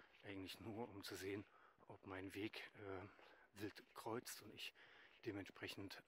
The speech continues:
äh, innehalten und warten sollte oder ob ich quasi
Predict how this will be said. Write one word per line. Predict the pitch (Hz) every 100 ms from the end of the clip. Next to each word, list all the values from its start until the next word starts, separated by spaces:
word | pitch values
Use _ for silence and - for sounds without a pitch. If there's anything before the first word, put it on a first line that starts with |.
| 101
äh, | 90 87 -
innehalten | 123 110 98 101 104
und | 92 98
warten | 104 120 104 -
sollte | 98 107 107 120 - - - - -
oder | 107 117 107
ob | 101
ich | 95 - - - -
quasi | - - -